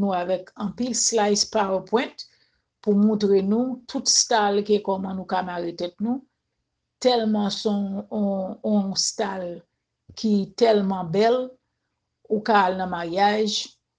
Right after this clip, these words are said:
ou ale nan nenpòt aktivite kote ou prale avèk tèt ou. M pa pale nou jan mwen wè manbo katolik sa yo ap mare tèt yo an Ayiti,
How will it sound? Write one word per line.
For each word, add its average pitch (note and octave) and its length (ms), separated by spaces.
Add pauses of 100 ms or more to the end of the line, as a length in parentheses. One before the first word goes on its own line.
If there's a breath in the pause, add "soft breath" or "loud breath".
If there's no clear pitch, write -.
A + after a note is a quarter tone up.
(120)
ou F3+ 100
ale F3+ 300
nan F3 160
nenpòt A3 520
aktivite G3 680
kote F3+ 200
ou E3+ 100
prale F3 500 (580)
avèk F3 460
tèt - 340
ou. - 120 (560)
M F#3 140
pa E3+ 160
pale G#3+ 360
nou G3 200
jan F#3 240
mwen F#3+ 300
wè F3+ 140 (220)
manbo F3+ 500
katolik F#3 520
sa F3 240
yo E3+ 140
ap E3+ 100
mare E3 320
tèt D#3 240
yo E3 140
an E3+ 100
Ayiti, D#3+ 460